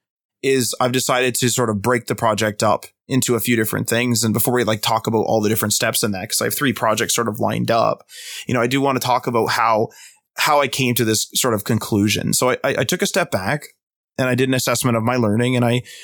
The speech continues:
I thought, "Okay, I know H T M L, I know C S S, I know pretty much JavaScript or a little bit of rusty JavaScript, but that's fine. And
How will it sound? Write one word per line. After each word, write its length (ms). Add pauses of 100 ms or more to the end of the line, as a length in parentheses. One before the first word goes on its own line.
(100)
I 100
thought, 180
"Okay, 420 (460)
I 80
know 140
H 140
T 80
M 60
L, 280 (100)
I 60
know 80
C 140
S 120
S, 220
I 60
know 160
pretty 240
much 340 (200)
JavaScript 480
or 40
a 40
little 120
bit 100
of 60
rusty 260
JavaScript, 480
but 80
that's 160
fine. 320 (1040)
And 520